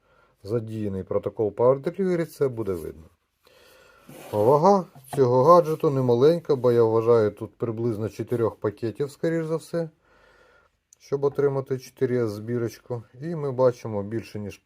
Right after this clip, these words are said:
пів кіло, п'ятсот двадцять грам. Вага. Досить такий цікавий колір. Я деякий час тягаю в кармані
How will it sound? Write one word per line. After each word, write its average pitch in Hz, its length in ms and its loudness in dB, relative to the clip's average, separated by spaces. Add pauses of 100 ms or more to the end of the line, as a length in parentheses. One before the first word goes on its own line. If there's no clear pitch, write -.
(100)
пів 98 240 -12
кіло, 165 380 -6 (180)
п'ятсот 127 380 -8
двадцять 107 440 -6
грам. 80 180 -14 (460)
Вага. 92 400 -8 (1200)
Досить 156 420 0
такий 110 420 -8
цікавий 110 540 -2
колір. 170 380 -4
Я 127 360 4
деякий 107 400 -6
час 101 280 -2
тягаю 104 320 -2
в - 80 -14
кармані 98 500 -4